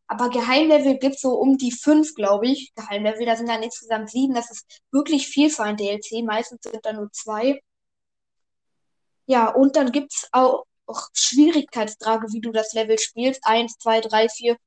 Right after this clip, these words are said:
Es gibt, glaub ich, nur fünf auf dem, äh, Standrad. Abenteuer kommen dann noch,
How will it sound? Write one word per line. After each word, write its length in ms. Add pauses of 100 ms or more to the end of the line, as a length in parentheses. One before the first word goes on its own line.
(120)
Es 60
gibt, 200
glaub 180
ich, 120
nur 120
fünf 480 (380)
auf 380
dem, 240
äh, 240 (420)
Standrad. 760 (360)
Abenteuer 520
kommen 200
dann 140
noch, 220